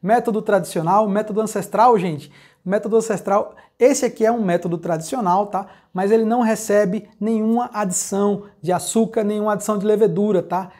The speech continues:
E no final das contas, quando foi se medir o açúcar ali, ele ficou numa classificação Extra Brut. É um rosé, tá? Ele é de Pinot Noir,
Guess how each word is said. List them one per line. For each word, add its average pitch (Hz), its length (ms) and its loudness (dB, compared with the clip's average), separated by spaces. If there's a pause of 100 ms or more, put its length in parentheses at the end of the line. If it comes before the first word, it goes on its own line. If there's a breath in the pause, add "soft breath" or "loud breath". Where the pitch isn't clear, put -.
(120)
E 185 60 -4
no 214 120 0
final 226 320 2
das 214 200 -2
contas, 226 420 -4
quando 240 260 -4
foi 233 220 2
se 226 140 -6
medir 190 400 0
o 170 80 2
açúcar 196 460 -4
ali, 190 100 0
ele 208 120 0
ficou 220 400 -4
numa 220 140 -4
classificação 214 680 -4
Extra 202 220 -2
Brut. 190 420 0 (400 soft breath)
É 226 160 2
um 233 120 2
rosé, 170 560 2 (440 loud breath)
tá? 220 440 4
Ele 202 100 0
é 202 60 0
de 208 100 -4
Pinot 220 320 0
Noir, 185 360 2